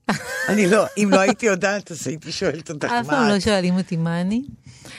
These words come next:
Speaker 1: מה את
Speaker 2: אה,
Speaker 1: מבין השניים, הייתי שואלת.
Speaker 2: היית שואלת מה אני מבין
Speaker 1: בטח, לא הייתי
Speaker 2: השניים?
Speaker 1: יודעת. מה, מה אני לא, מה?
Speaker 2: <laughs>
Speaker 1: איפה לי לדעת?
Speaker 2: אה, אני נורא מתרגשת לנסוע עם ההצגה שריקה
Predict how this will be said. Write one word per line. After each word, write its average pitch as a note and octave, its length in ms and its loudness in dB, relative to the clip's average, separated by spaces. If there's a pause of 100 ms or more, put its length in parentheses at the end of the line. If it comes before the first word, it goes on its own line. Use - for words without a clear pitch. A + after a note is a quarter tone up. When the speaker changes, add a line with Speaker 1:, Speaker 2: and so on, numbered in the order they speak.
(160)
Speaker 1:
מה G3 200 4
את F3 60 4
Speaker 2:
אה, F3+ 120 2
Speaker 1:
מבין F#3 300 4
השניים, D#3 520 -2
הייתי C3 280 -4
שואלת. G3 240 -8
Speaker 2:
היית G#3+ 220 0
שואלת G3+ 280 -2
מה F#3+ 140 -2
אני F#3+ 160 -4
מבין F#3+ 200 2
Speaker 1:
בטח, - 240 0
לא E3+ 140 0
הייתי D3 160 0
Speaker 2:
השניים? A#3+ 140 -2
Speaker 1:
יודעת. A3+ 380 -2
מה, C#3+ 160 2
מה D3 160 2
אני D#3+ 120 2
לא, E3 100 2 (140)
מה? D3 80 0 (180)
Speaker 2:
<laughs> - 140 -2
Speaker 1:
איפה F3+ 180 -2
לי F3+ 100 -2
לדעת? D#3 540 -2 (880)
Speaker 2:
אה, F3+ 680 2 (1900)
אני G3 180 4
נורא F#3 340 2 (120)
מתרגשת F3 960 -4 (440)
לנסוע G3 480 -2
עם G3 140 2
ההצגה E3+ 380 0
שריקה F3+ 520 -4